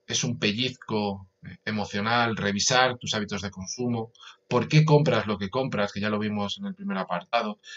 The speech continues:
Si lo haces por necesidad y obligación, o porque tienes un hábito compulsivo, porque la sociedad, porque tus circunstancias emocionales, etcétera, te llevan a ello.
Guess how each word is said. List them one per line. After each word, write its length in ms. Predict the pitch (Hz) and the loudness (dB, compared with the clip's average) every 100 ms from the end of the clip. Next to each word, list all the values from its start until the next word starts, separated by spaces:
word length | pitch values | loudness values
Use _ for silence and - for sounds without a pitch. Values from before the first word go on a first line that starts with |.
| - | -10
Si 100 | 113 | -2
lo 100 | 117 | 0
haces 320 | 117 131 107 | 2 0 -2
por 200 | - 101 | -4 -4
necesidad 720 | 98 92 95 107 120 143 156 156 - _ _ _ _ _ _ | -4 -4 -4 0 4 6 6 2 -4 _ _ _ _ _ _
y 120 | - 123 | -2 0
obligación, 760 | 120 113 113 127 127 123 117 _ _ _ _ _ _ _ | 2 0 0 0 0 0 -4 _ _ _ _ _ _ _
o 100 | - | -6
porque 240 | 113 110 | -2 -2
tienes 360 | 110 131 131 - | -2 -2 -2 0
un 80 | 123 | 0
hábito 320 | 123 120 - | 0 0 -2
compulsivo, 800 | 113 202 98 101 - 127 120 - | -4 -4 -2 -2 -2 -2 -2 -2
porque 280 | - - 104 | -6 -6 -6
la 160 | 92 | -2
sociedad, 640 | - 101 - 92 95 117 - | -2 -2 -4 -4 0 0 -2
porque 220 | 110 92 | -10 -10
tus 200 | 98 - | -8 -6
circunstancias 640 | 107 - 90 104 98 107 | -6 -6 -6 -4 -4 -4
emocionales, 640 | 107 101 - 101 107 101 - | -4 -4 -4 -2 0 -2 -6
etcétera, 380 | - 110 101 101 | -6 -6 -4 -4
te 100 | 101 | -2
llevan 240 | 101 92 | -2 -2
a 140 | 87 120 | -2 -2
ello. 340 | 123 110 110 | -2 -2 -4